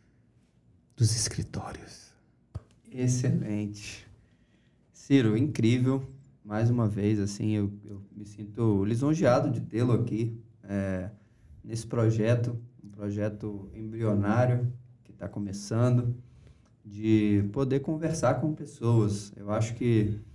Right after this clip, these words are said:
Speaker 2: nasce isso, isso tudo nasce de uma, de uma necessidade mesmo de, de encontrar, é, esse tipo de material, assim.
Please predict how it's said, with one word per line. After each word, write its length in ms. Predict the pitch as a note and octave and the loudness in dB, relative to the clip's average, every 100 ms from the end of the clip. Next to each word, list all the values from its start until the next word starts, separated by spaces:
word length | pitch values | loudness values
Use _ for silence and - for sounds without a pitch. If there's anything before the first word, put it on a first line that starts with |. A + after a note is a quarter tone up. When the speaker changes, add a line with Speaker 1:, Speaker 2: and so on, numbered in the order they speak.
| - - _ _ _ _ _ | -20 -20 _ _ _ _ _
Speaker 2:
nasce 480 | A#2 A#2+ C#3 C3 B2+ | -2 4 4 4 2
isso, 300 | A#2+ B2 B2+ | 2 0 -2
isso 160 | A#2+ | -6
tudo 180 | - C3+ | -10 -6
nasce 320 | C3 C3+ - | 0 0 0
de 80 | C3 | 0
uma, 460 | C3+ C3+ C3 A#2+ G#2+ G#2+ | 0 2 2 2 2 0
de 100 | A2+ | -6
uma 180 | A#2+ B2 | -4 -2
necessidade 680 | A#2+ B2+ B2 A#2+ A#2 C3+ B2 | -2 -2 -4 -2 2 2 2
mesmo 360 | A2 A#2 G#2+ | 2 4 2
de, 380 | G2 G#2 G#2 F#2+ - - - _ _ _ _ _ | 0 -6 -10 -10 -14 -20 -20 _ _ _ _ _
de 160 | - A2 | -10 -4
encontrar, 920 | B2 B2+ B2+ A2+ - A2 C#3 C#3 - - - _ _ | -4 0 2 2 4 4 4 0 -4 -10 -18 _ _
é, 480 | G#2+ G#2 G2+ F#2+ - - | -8 -2 0 0 -4 -12
esse 220 | A2 - | -14 -16
tipo 220 | - G#2+ | -18 -16
de 60 | G#2 | -8
material, 720 | G#2 G#2 G2 F#2 G2+ A#2 G2+ | -2 0 0 0 2 4 2
assim. 460 | F#2+ - G2+ G2+ | -2 -2 -2 -2